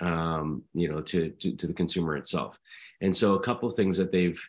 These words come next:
uh, that they've been doing in terms of different pilots, uh, that they've been running that I think are interesting. So in Vietnam, uh, they partnered with seven hundred, uh,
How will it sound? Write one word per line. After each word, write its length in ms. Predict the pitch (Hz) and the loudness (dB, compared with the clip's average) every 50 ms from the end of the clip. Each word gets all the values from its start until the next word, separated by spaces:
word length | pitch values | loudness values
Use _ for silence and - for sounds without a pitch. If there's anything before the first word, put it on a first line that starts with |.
| _ 82 | _ -2
uh, 280 | 87 87 85 82 60 | -2 0 -2 -2 -2
that 160 | 62 90 87 | -2 -2 0
they've 160 | - 90 85 85 | 0 0 2 2
been 160 | 87 82 82 | 2 0 2
doing 400 | 85 87 85 85 82 82 82 69 | 2 2 2 4 2 0 0 -2
in 160 | - 85 80 | -2 -4 -4
terms 260 | - 90 87 82 76 | -2 -2 -2 0 -2
of 120 | 85 82 80 | -4 -2 -2
different 340 | 87 87 - 90 78 - | -4 -2 -2 -2 -4 -4
pilots, 640 | - - 87 85 85 82 78 - - _ - - - - - | -6 -4 -2 0 0 0 -2 -2 -6 _ -6 -6 -6 -4 -4
uh, 220 | 87 85 85 85 | -4 -2 -2 -2
that 140 | 78 80 - | -2 -2 -2
they've 120 | 85 80 | -2 -2
been 160 | 69 82 80 82 | -2 -2 0 2
running 460 | 92 117 127 113 98 92 92 90 - _ _ _ _ _ _ _ _ _ | 2 2 4 4 2 2 0 -2 -6 _ _ _ _ _ _ _ _ _
that 120 | 95 92 | 2 2
I 60 | 92 | 2
think 200 | 90 - 92 82 | 2 2 0 0
are 100 | 90 80 | 2 0
interesting. 400 | 80 87 - 92 87 - 82 80 | 0 0 -2 -4 -4 -4 -4 -4
So 200 | 78 - 92 85 | -2 0 2 2
in 80 | 85 80 | 2 4
Vietnam, 760 | 92 95 92 85 - 87 101 110 107 104 104 104 101 92 - _ | 4 4 4 4 2 2 4 4 4 4 2 0 -2 -4 -6 _
uh, 180 | - 90 87 85 | -2 -2 0 0
they 140 | 82 90 87 | 0 -2 -2
partnered 380 | - 95 92 - 90 95 87 | 0 -4 -2 0 0 0 0
with 100 | 90 87 | 0 0
seven 280 | - - 87 87 92 87 | 0 0 0 0 0 0
hundred, 500 | 90 90 85 87 92 90 85 85 82 - - | 0 0 -2 0 0 0 0 0 -2 -4 -6
uh, 320 | 85 - 85 85 82 | -6 -4 -4 -4 -6